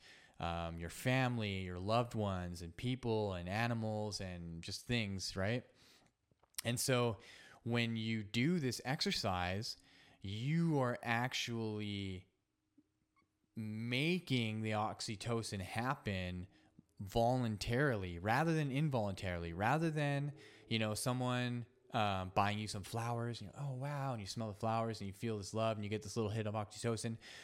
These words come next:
where here you can do this exercise and literally pump the thyroid,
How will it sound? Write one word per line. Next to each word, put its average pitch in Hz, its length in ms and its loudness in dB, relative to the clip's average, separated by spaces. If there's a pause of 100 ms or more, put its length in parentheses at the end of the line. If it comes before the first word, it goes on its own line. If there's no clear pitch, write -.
(120)
where 98 120 2
here 151 460 2
you 120 140 -4
can 120 120 -2
do 117 120 -2
this 104 140 -4
exercise 104 840 -2 (4000)
and 110 460 0
literally 139 540 2 (180)
pump 147 540 12
the 104 220 -4
thyroid, 117 720 2